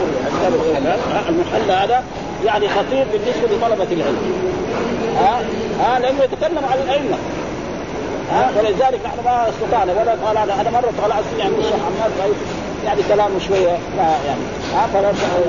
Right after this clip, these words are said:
يعني أما إذا صار محدث صار إمام فيستفيد منه فائدة عظيمة جدًا. أما إذا كان طالب أو طويل أو مش طالب هذا، ها، إياه أن يقرأ في، في هذا. ليه؟ لأنه يتعدى يتكلم عليهم يعني.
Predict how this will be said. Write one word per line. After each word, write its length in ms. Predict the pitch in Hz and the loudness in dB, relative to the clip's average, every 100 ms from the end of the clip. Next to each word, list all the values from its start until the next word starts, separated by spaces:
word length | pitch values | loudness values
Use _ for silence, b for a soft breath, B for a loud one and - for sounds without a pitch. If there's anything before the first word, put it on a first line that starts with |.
| 180 180 - | 2 0 2
يعني 300 | - 190 - | 2 0 0
أما 220 | 254 247 208 | 0 0 2
إذا 200 | 202 185 - 226 - | 2 0 0 -2 0
صار 160 | 240 220 196 | 0 0 0
محدث 500 | 185 240 - 202 165 | -2 -2 0 -2 2
صار 140 | 226 214 196 | 0 2 2
إمام 240 | 226 302 320 196 - - | 2 0 -2 -6 -4 -2
فيستفيد 680 | 180 190 185 180 202 - 220 | 0 2 2 0 -2 -2 -2
منه 300 | 180 226 196 | -2 -2 0
فائدة 320 | 214 226 208 185 | 2 2 2 0
عظيمة 340 | 175 185 170 - | 0 0 0 0
جدًا. 420 | 254 247 - 226 | -2 -2 -2 -2
أما 180 | 233 214 | 2 2
إذا 200 | 208 214 | 2 2
كان 100 | 214 208 | 0 0
طالب 320 | 220 226 220 196 | 0 2 0 0
أو 100 | 196 180 | 0 0
طويل 320 | 214 226 214 | 2 2 0
أو 80 | 202 | 0
مش 160 | 202 226 - | -2 -2 2
طالب 280 | 247 247 208 | 2 2 0
هذا، 280 | 214 214 208 - 214 220 185 | 0 0 -2 -2 -4 -2 0
ها، 240 | 208 247 | 2 2
إياه 420 | 220 208 247 214 202 | 0 2 2 2 -2
أن 60 | 202 202 190 - - - 175 | -2 0 -2 -2 -6 -2 0
يقرأ 300 | 208 381 381 | 0 0 0
في، 120 | 175 175 539 - - - | 0 2 0 0 -8 -2
في 120 | 170 | 0
هذا. 200 | 147 127 - | 0 -2 -2
ليه؟ 220 | 160 226 | 2 2
لأنه 260 | 262 233 240 | 2 0 2
يتعدى 540 | 214 226 277 - 226 185 | 2 2 0 0 0 0
يتكلم 420 | 190 214 240 240 - | -2 0 0 0 -2
عليهم 360 | 190 208 175 | 0 0 0
يعني. 180 | 165 143 | 0 -2